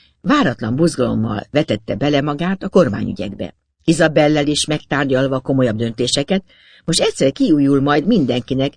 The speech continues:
mindenki elleni harca. A sértett grandok találgatják, kifelé röpített a volt diktátor mérgezett nyilvesszőt, mint hogy ilyenkor a legkényelmesebb az,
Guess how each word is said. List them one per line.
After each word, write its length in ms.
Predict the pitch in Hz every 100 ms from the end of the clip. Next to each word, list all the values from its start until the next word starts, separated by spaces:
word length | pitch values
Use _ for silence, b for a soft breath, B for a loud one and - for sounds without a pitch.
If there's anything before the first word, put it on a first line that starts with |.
| b
mindenki 520 | - 240 151 120 117 127
elleni 220 | 170 165
harca. 600 | 151 120 110 - - - b b b
A 80 | -
sértett 420 | - 220 - 113
grandok 480 | 123 180 175 165 - _
találgatják, 760 | 165 156 123 113 113 - 95 - _ _ _
kifelé 420 | 320 440 240 135
röpített 480 | 139 151 139 127 -
a 80 | 131
volt 260 | 147 135
diktátor 640 | 113 - - 123 131 131 - B B
mérgezett 560 | - 170 143 151 143 139
nyilvesszőt, 720 | 143 139 139 - 156 180 - _ _ _ _ _ -
mint 140 | 208
hogy 100 | 214
ilyenkor 420 | 359 180 156 175
a 40 | 185
legkényelmesebb 680 | 208 - 139 117 117 110
az, 360 | 107 262 339 -